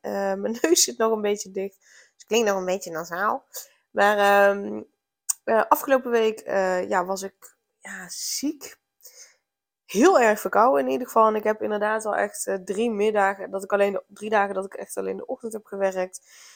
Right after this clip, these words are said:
En de middag, eh, gewoon op de bank heb gelegen. Dus ja, op zich kan ik wel <laughs> zeggen dat ik, eh, dat ik ziek was. Ehm, en, ehm,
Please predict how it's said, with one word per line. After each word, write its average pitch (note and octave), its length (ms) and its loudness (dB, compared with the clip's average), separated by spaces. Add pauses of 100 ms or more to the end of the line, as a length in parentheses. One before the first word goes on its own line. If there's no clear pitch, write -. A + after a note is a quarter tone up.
(200)
En G3+ 120 -8
de G3 60 0
middag, F#3 580 2
eh, F3 180 -10
gewoon F#3 220 -8
op F#3 80 -10
de F#3 80 -8
bank F#3 240 -2
heb E3+ 140 -4
gelegen. E3+ 460 -6
Dus F3 200 -10
ja, - 120 -4
op - 140 -10
zich - 140 -20
kan F#3+ 180 -2
ik G3+ 80 -4
wel G#3 240 0
<laughs> - 80 -2
zeggen G#3+ 220 -2
dat F#3+ 160 2
ik, F#3 220 -4
eh, F3 140 -2 (640)
dat G#3 160 4
ik G#3 120 2
ziek G3+ 280 -2
was. F3+ 640 2
Ehm, G#3+ 880 6 (960)
en, G#3+ 560 6
ehm, G#3 540 0